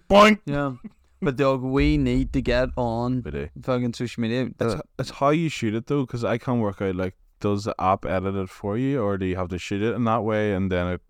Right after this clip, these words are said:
Speaker 1: comes up? Like, I don't know.
Speaker 2: What do you mean?
Speaker 1: You know the way TikTok has so many different editing styles? Like the video, how the video come up, split screen, for example,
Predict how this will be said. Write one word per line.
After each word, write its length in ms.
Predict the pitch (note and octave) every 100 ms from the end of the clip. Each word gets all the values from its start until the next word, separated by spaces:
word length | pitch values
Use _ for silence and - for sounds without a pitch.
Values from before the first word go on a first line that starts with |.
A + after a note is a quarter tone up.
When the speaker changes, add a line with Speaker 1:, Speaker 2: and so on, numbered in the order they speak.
| _
Speaker 1:
comes 240 | - E2+ F2+
up? 160 | A2+ - -
Like, 100 | C#3
I 40 |
don't 220 | C3+ B2
know. 60 | A2
Speaker 2:
What 60 | C3+
do 40 |
you 40 | A#2
mean? 200 | A2+ A2 _ _ _ _ - _ _
Speaker 1:
You 0 |
know 100 | D3+
the 80 | D3+
way 140 | A2+
TikTok 440 | G#2+ G#2+ - G#2+ -
has 180 | G2 F#2
so 140 | G2+
many 240 | F#2 F2+ F2
different 760 | F2+ - F#2 E2+ - - - _ _ _ _ _ _ - - - - - - - -
editing 400 | G2+ G#2+ A#2+ A#2
styles? 720 | - G#2 E2+ A2+ B2+ G#2 - _ _ _ _
Like 120 | G2 G2
the 80 | G#2+
video, 260 | G#2+ G#2
how 140 | F#2 G#2
the 100 | G#2 -
video 280 | G#2 G#2 G#2
come 120 | A2
up, 80 | A2
split 260 | - B2+ A2+
screen, 340 | - A2 A2
for 120 | A#2
example, 640 | G#2+ G#2+ G#2+ A2 A2+ G#2+